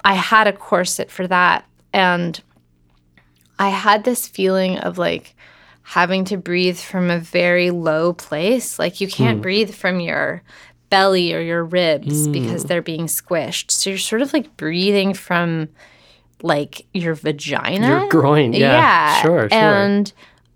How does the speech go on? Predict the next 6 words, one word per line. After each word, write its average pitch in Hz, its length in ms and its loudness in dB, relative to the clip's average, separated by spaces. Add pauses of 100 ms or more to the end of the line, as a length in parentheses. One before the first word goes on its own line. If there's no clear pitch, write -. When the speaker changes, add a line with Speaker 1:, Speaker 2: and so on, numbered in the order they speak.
Speaker 1:
um, 180 580 2 (340)
like, 190 360 0
that 196 240 6
informed 185 1160 0
Speaker 2:
Yeah. 127 320 0 (460)
Speaker 1:
what 180 380 0